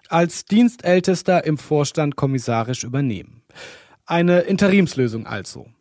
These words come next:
Und genau so eine braucht es auch für den Parteivorsitz. Der neue Vorsitz der Partei kann erst beim nächsten Parteitag gewählt werden.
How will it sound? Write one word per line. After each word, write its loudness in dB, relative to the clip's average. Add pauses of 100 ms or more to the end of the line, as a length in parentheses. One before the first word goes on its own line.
Und -4
genau 4
so 4
eine 0
braucht -2
es -10
auch -2
für -2
den -2
Parteivorsitz. -4 (580)
Der 2
neue 4
Vorsitz 0
der 2
Partei 0
kann 0
erst -2
beim 0
nächsten -2
Parteitag -4
gewählt -14
werden. -18